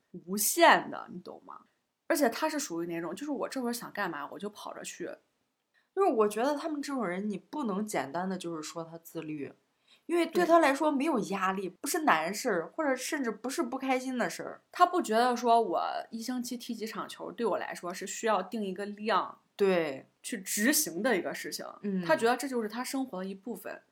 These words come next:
Speaker 2: 对。
Speaker 1: 所以我才说，我觉得用高能量的这个词儿来形容他们这一类人，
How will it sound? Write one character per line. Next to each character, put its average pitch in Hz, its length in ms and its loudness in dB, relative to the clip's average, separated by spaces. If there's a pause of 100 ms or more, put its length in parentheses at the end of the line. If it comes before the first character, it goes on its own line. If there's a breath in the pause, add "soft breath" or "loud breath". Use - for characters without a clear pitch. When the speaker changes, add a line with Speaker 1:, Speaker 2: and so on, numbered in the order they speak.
(120)
Speaker 2:
对。 175 340 -2
Speaker 1:
所 320 100 2
以 339 60 6
我 220 160 6
才 190 220 -2
说， 220 240 -2
我 - 80 -4
觉 170 100 -10
得 214 100 0
用 240 200 -4
高 311 260 4
能 196 180 2
量 247 220 4
的 165 120 2
这 - 140 -4
个 165 140 -2
词 - 240 -10
儿 160 140 -4
来 170 200 -4
形 214 300 -2
容 220 180 2
他 226 160 2
们 220 220 4
这 240 140 6
一 214 180 4
类 269 200 4
人， - 340 -4